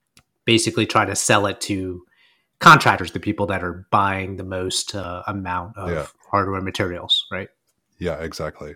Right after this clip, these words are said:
Speaker 2: So, um, just kicked off, like, a really simple email newsletter, uh, type of thing, patched it together with some Google Forms and a couple Facebook ads, and, uh, we'll, we'll see where that goes. See, uh, how
Speaker 1: Okay.
Speaker 2: much interest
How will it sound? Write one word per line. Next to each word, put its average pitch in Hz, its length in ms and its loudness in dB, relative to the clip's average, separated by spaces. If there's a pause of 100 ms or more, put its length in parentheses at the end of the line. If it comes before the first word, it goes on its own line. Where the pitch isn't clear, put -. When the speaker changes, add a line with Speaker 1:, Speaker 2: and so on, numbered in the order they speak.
(120)
Speaker 2:
So, 90 400 -4 (760)
um, 85 420 0
just - 200 -4
kicked - 220 -4
off, 101 240 2
like, 107 140 0
a 82 100 -2
really 90 260 2
simple 92 440 2
email 92 280 0
newsletter, 87 840 -2 (180)
uh, 82 280 0
type - 240 -6
of 95 80 -6
thing, 95 340 -2 (920)
patched - 340 -2
it 85 100 -10
together 87 320 -4
with 87 120 -4
some 85 200 -6
Google 87 260 -2
Forms 90 540 0
and 80 100 -6
a - 20 -8
couple 92 280 -2
Facebook - 460 -6
ads, 92 340 -2
and, 76 300 -8
uh, 73 300 -4 (720)
we'll, 82 260 0 (200)
we'll 95 100 0
see - 180 0
where 98 100 6
that 87 200 2
goes. 78 360 -4 (400)
See, 85 360 -6
uh, 76 140 -2
how 78 80 -2
Speaker 1:
Okay. 78 100 0
Speaker 2:
much 95 140 -4
interest 78 440 -8